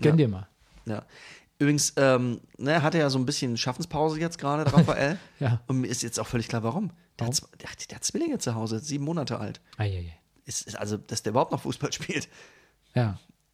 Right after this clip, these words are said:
Speaker 1: Gut, aber da muss man, glaub ich, bei Fußballern auch so, ähm, da, da wird schon auch ein bisschen patriarchisch vorgegangen. So
Speaker 2: Das
Speaker 1: mit den,
Speaker 2: glaub ich auch.
Speaker 1: den Regularien im Haushalt.
Speaker 2: Mhm.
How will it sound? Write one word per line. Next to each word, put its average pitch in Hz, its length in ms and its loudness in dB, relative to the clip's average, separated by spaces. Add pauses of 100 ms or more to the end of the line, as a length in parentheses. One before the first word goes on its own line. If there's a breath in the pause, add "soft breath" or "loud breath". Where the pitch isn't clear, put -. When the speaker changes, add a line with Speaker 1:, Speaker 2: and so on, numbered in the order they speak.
(760 loud breath)
Speaker 1:
Gut, 120 200 0
aber 117 160 4
da 120 100 4
muss 131 160 2
man, 135 120 4
glaub 123 120 4
ich, 123 60 -2
bei 117 100 0
Fußballern 135 460 2
auch 123 160 -2
so, 120 440 0
ähm, 104 360 -2 (540)
da, 117 120 -6
da 117 140 0
wird 127 120 2
schon 143 120 -2
auch 120 60 -2
ein 113 40 -2
bisschen 127 220 -2
patriarchisch 123 600 2
vorgegangen. 104 540 0
So 104 80 -2
Speaker 2:
Das 104 200 0
Speaker 1:
mit - 180 -20
den, 104 100 -6
Speaker 2:
glaub 127 160 2
ich 139 140 -4
auch. 123 220 -2 (220)
Speaker 1:
den 104 200 -6 (640 loud breath)
Regularien 123 560 8
im 107 160 4
Haushalt. 110 440 4 (200)
Speaker 2:
Mhm. 113 380 -4